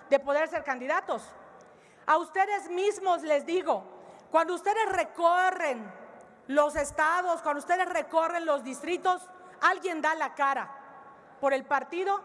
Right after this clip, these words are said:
y por la persona. Le vamos a quitar al ciudadano la posibilidad que conozca a su candidato, que pueda verlo en la calle y le pueda reclamar.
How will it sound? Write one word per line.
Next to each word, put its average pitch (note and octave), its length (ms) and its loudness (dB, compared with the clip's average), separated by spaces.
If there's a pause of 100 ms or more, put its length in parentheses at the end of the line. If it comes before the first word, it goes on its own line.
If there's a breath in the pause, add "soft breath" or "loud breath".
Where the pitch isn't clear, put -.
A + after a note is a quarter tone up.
(140)
y D4 100 -10
por C4+ 200 0
la B3 160 -2
persona. A#3 640 -2 (500 loud breath)
Le C#4+ 140 4
vamos F#4+ 300 0
a F#4 160 -4
quitar E4+ 440 0
al F4+ 160 -2
ciudadano D#4 600 -2
la F4+ 240 -2
posibilidad D4 760 0 (460 loud breath)
que D#4 180 0
conozca E4+ 760 0
a F4+ 40 -4
su F4+ 220 -4
candidato, C#4+ 760 -2 (400 loud breath)
que E4+ 140 4
pueda F#4+ 320 2
verlo F4+ 280 -2
en F4+ 120 -2
la D4 180 -2
calle D#4 460 0
y D#4 80 -4
le C#4+ 160 -2
pueda D#4+ 260 0
reclamar. C#4 560 0